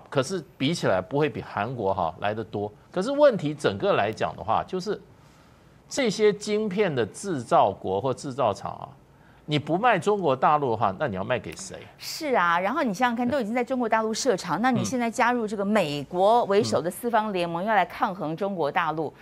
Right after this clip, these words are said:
Speaker 2: 那这个难题其实不只是韩国无法作答，我们台湾大概也很难作答嘛。
Speaker 1: 美-，美国现在有一个，就是它那个晶片法案通过以后，
Speaker 2: 对，对，对，晶片，
Speaker 1: 对。
Speaker 2: 晶片补助法案嘛。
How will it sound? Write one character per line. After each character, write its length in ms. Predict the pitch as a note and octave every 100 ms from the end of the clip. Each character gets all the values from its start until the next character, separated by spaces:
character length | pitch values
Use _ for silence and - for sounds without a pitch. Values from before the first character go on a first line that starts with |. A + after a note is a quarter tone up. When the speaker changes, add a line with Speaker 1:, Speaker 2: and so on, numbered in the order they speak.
| - - - -
Speaker 2:
那 140 | D#4+
这 240 | D4 - F4+
个 80 |
难 240 | C#4+ F3+ A#3
题 240 | - F3+
其 160 | F#3+ A3+
实 80 | A#3
不 180 | -
只 140 | C#4 E3
是 240 | - A3
韩 360 | - - F#3 G#3+
国 400 | C4 F#3+ F3+ F#3 -
无 100 | G#3+
法 200 | A#3+ D#3+
作 200 | E3 A#3+
答， 240 | - D3+
我 60 | E3
们 100 | A#3
台 220 | - B3
湾 240 | C4+ D#4 D4+ -
大 80 | -
概 80 | C#4
也 140 | A#3+
很 180 | C4 D#3
难 140 | D3+ G3
作 180 | D4
答 260 | G3+ C3+ A#2
嘛。 200 | D3 C3+ - -
Speaker 1:
美-， 200 | C#3+ B2+
美 140 | C#3 D3
国 160 | D#3+
现 200 | F#3 G#3+
在 140 | F#3 E3
有 160 | A2+
一 80 | G2+
个， 280 | A2+ D3+ B2
就 160 | G#2 C#3+
是 140 | C3
它 160 | B2 C#3+
那 100 | C#3
个 80 | A#2
晶 220 | - D3+
片 200 | D#3 B2+
法 160 | G2 E2+
案 180 | G#2+
通 220 | G#2 A#2 A#2
过 160 | A#2+
以 40 | F2
后， 60 |
Speaker 2:
对， 220 | - B3
对， 200 | F#3 F#3
对， 200 | C#3 C#3
晶 180 | B2 A#3
片， 160 | A#3+ G3+
Speaker 1:
对。 100 | G#2
Speaker 2:
晶 140 | - B3+
片 160 | C4
补 160 | G3+ D#3+
助 120 | A3+
法 180 | G3 D3
案 140 | E3
嘛。 140 | D3+